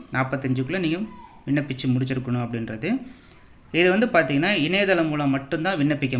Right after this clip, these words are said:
முடியும். அது எப்போ ஸ்டார்ட் ஆகுதுன்னு பார்த்தீங்கன்னா, பிப்ரவரி ஒன்பதாம் தேதி தான் ஸ்டார்ட்டே ஆகுது. பிப்ரவரி ஒன்பதாம் தேதி காலையில பத்து மணிக்கு ஸ்டார்ட் ஆகுது. அதே மாதிரி பார்த்தீங்கன்னா,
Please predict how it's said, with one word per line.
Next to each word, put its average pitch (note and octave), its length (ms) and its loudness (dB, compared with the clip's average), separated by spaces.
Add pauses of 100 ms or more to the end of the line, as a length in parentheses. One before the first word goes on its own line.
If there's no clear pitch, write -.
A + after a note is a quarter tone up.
முடியும். A#2 360 -2 (760)
அது C#3 100 2 (120)
எப்போ - 240 0
ஸ்டார்ட் D#3 300 2
ஆகுதுன்னு C#3+ 260 0
பார்த்தீங்கன்னா, C3 300 -2 (540)
பிப்ரவரி F#3+ 480 2
ஒன்பதாம் E3 380 0
தேதி D3 140 -2
தான் G#3 120 -2
ஸ்டார்ட்டே C#3 460 2
ஆகுது. A2+ 260 -6 (1400)
பிப்ரவரி D#3+ 440 0
ஒன்பதாம் D3 260 0
தேதி C3+ 200 0 (140)
காலையில C#3+ 340 2
பத்து B2+ 220 -2
மணிக்கு D3 220 0
ஸ்டார்ட் A#2 260 -2
ஆகுது. A2+ 240 -4 (680)
அதே E3 160 4
மாதிரி E3+ 200 0
பார்த்தீங்கன்னா, C#3 340 0